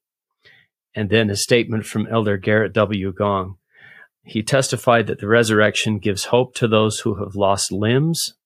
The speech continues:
those who have lost ability to see, hear, or walk, or those thought lost to relentless disease, mental illness, or other diminished capacity. He finds us. He makes us whole.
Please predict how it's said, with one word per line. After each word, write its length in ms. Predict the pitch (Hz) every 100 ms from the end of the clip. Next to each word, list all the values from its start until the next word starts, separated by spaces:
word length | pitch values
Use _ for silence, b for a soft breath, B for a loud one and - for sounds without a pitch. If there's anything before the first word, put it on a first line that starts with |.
| _ -
those 240 | 107 104
who 100 | 113
have 120 | 104
lost 340 | 101 104 - -
ability 420 | 107 107 110 110
to 160 | 107 95
see, 440 | - - 113 117
hear, 420 | 110 - 110 107 117
or 260 | 110 92
walk, 480 | 98 113 143 - - b b b b
or 140 | 101 95
those 420 | 101 101 - - _ _ _ -
thought 320 | - 107 107
lost 420 | 104 104 107 -
to 120 | -
relentless 580 | 98 95 110 - 107 104
disease, 680 | - 95 98 113 131 139 - - _
mental 400 | 101 104 113 127 110
illness, 580 | 120 120 135 - - -
or 260 | - 92 113
other 220 | 107 101
diminished 500 | 98 101 104 107 -
capacity. 680 | 95 - 113 117 131 143 147 b b b
He 300 | - 127 127
finds 560 | - - 135 202 143 87
us. 320 | 87 - -
He 120 | -
makes 400 | 107 107 131 -
us 160 | 135 -
whole. 420 | - 170 98 87